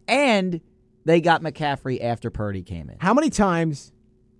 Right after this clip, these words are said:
Speaker 2: you see a different
Speaker 1: See
Speaker 2: quarterback come in, whether it be an injury or just poor quarterback play from the starter, and they limit the playbook for the backup? You're not seeing that with Brock Purdy.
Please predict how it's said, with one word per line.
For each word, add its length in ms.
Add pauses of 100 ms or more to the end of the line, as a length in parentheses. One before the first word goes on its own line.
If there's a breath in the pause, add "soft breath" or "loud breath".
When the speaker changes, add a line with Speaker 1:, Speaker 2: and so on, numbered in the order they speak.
(120)
Speaker 2:
you 120
see 180
a 60
different 300
Speaker 1:
See 20
Speaker 2:
quarterback 320
come 100
in, 160
whether 160
it 80
be 140
an 60
injury 760
or 220
just 260 (280)
poor 180
quarterback 320
play 120
from 100
the 80
starter, 460 (320 soft breath)
and 80
they 40
limit 220
the 60
playbook 280
for 60
the 80
backup? 340 (640)
You're 120
not 120
seeing 200
that 100
with 140
Brock 220
Purdy. 340